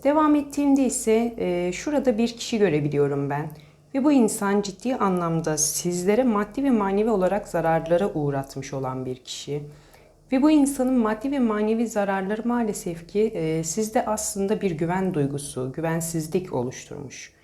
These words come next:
Yani güvensizlik olduğu için de, e, kimseye güvenmemeye başlamışsınız ciddi anlamda.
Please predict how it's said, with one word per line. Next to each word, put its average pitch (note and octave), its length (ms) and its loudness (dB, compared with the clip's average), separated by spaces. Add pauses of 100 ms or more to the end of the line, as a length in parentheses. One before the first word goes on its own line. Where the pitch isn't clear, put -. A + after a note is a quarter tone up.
(480)
Yani G#3+ 260 2
güvensizlik B3+ 680 0
olduğu A#3 300 2
için F3 460 -2
de, E3+ 500 0
e, D#3+ 80 -4
kimseye B3+ 380 0
güvenmemeye F#3+ 720 0
başlamışsınız D#3 920 -6
ciddi D#3 340 -6
anlamda. B2+ 640 -4